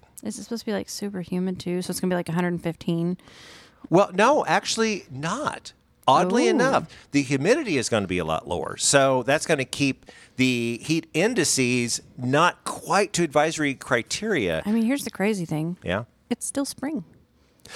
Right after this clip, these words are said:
Speaker 2: I'm glad you brought that up.
Speaker 1: It's <laughs>
Speaker 2: We
Speaker 1: not
Speaker 2: are
Speaker 1: summer
Speaker 2: officially
Speaker 1: yet.
Speaker 2: still in spring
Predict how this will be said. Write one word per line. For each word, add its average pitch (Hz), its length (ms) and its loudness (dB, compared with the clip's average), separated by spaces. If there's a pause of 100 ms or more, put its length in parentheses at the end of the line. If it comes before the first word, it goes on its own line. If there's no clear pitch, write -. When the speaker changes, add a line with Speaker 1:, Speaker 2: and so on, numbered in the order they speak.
(260)
Speaker 2:
I'm 113 140 -4
glad 110 260 2
you 139 100 -2
brought 120 240 2
that 117 140 0
up. 143 280 -2
Speaker 1:
It's - 340 -4
<laughs> - 0 -
Speaker 2:
We 156 220 4
Speaker 1:
not 190 100 6
Speaker 2:
are 165 160 6
Speaker 1:
summer 359 240 6
Speaker 2:
officially 247 340 4
Speaker 1:
yet. 170 80 -6
Speaker 2:
still 226 400 4
in 269 140 2
spring 320 460 4